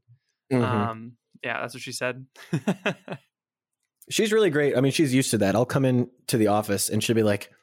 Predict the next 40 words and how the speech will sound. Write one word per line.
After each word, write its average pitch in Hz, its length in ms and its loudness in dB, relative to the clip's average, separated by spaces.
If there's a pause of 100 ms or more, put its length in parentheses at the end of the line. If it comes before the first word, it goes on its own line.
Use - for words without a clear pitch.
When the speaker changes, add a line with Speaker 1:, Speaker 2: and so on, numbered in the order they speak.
(200)
Speaker 1:
"Hey, 240 180 2
what's 170 200 -2
going 175 240 0
on?" 151 240 0
And 113 120 0
I'll 117 100 2
just 107 180 0
start 110 240 0
going 98 240 2
on 107 120 2
something, 123 380 2
and 110 160 -2
she'll 120 100 0
just 107 200 -2
sit 113 160 -2
there. 120 280 2
I 131 40 -2
mean, 147 80 2
she's 170 180 0
a 104 60 2
mom. 90 240 0
She 175 180 0
gets 90 300 -4
it. 135 120 2
She 180 140 0
knows. 95 400 -2 (140)
Speaker 2:
<laughs> - 160 -8
She's - 320 -2
Speaker 1:
And 135 60 2
Speaker 2:
like - 60 2
Speaker 1:
so 135 80 2
she'll 147 220 2
just, 131 220 -2
like, 123 160 2 (360)
we'll 120 120 0
just 110 160 -2
listen 117 320 0
and 110 100 -2
be 104 100 0
like, 95 300 -4